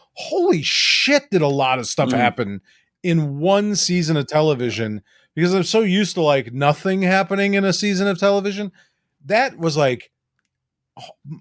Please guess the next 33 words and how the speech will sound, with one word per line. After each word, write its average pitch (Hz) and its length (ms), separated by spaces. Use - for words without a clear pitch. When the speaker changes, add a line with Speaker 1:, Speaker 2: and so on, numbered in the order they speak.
Speaker 1:
fuck, - 500
man, 131 360
there 247 180
were 196 140
so 226 420
many 196 220
things 185 320
that 147 160
happened 156 400
in 117 160
one 131 240
season 120 380
of 101 100
television 95 500
in, 92 220
in 101 80
Breaking 98 360
Bad. 90 240
It 98 80
was, 101 200
that 143 120
was 127 140
such 110 160
a 90 40
great 95 240
show. 69 240
Worth 175 240
a 143 40
rewatch. 95 240
Speaker 2:
Definitely 143 360
not 107 220
slow 107 320
moving. 87 500